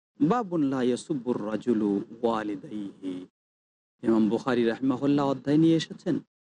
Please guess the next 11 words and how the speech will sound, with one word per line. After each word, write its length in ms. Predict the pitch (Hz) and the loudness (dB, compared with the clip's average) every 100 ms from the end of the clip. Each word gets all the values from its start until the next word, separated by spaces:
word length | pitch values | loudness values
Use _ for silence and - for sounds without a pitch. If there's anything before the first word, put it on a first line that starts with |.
| _ | _
বাবুন 520 | 131 180 202 220 180 156 | -2 0 0 0 -2 0
লা 240 | 175 254 | 2 2
ইয়াসুব্বুর 640 | 330 277 - 277 226 247 226 | 2 0 0 -2 2 2 2
রাজুলু 380 | 220 226 214 | 2 2 2
ওয়ালিদাইহি, 760 | 196 185 170 156 143 131 110 104 85 _ _ _ _ _ _ | 2 2 2 2 2 0 -2 -10 -20 _ _ _ _ _ _
বাবা 280 | - 127 127 | -4 -2 0
মাকে 360 | 139 196 185 151 | 0 0 -2 -2
কখনো 360 | 139 - 127 117 | -2 -6 -10 -10
গালি 300 | 107 107 104 | -12 -8 -4
দেবে 340 | 110 104 143 | -2 0 2
না, 240 | 202 185 | 2 -2